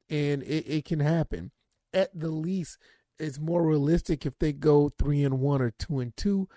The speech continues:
but it's a high possibility that can go four and oh. But we'll talk about that i-, in the next, uh, you know, the next chapter of this episode. Like I said, this is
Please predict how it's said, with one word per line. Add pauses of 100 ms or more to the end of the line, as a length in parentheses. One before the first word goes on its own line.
(280)
but
it's
a
high
possibility
that
can
go
four
and
oh. (320)
But
we'll
talk
about
that (500)
i-, (220)
in
the
next,
uh, (300)
you
know,
the
next
chapter
of
this
episode. (880)
Like
I
said,
this
is